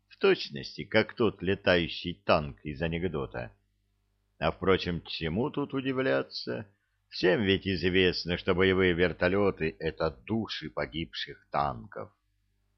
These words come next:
В числе прочей публики за сценическим выходом «Апача» наблюдает и подруливший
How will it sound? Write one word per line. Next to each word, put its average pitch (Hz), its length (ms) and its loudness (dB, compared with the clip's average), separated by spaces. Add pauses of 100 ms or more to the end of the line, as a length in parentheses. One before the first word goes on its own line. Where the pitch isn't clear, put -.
(600)
В - 20 -20
числе 180 360 4
прочей 160 380 0
публики 120 560 0
за 92 180 2
сценическим 104 840 -2
выходом 82 460 0
«Апача» 101 640 0 (420)
наблюдает 143 640 4
и 156 60 2
подруливший 147 1000 0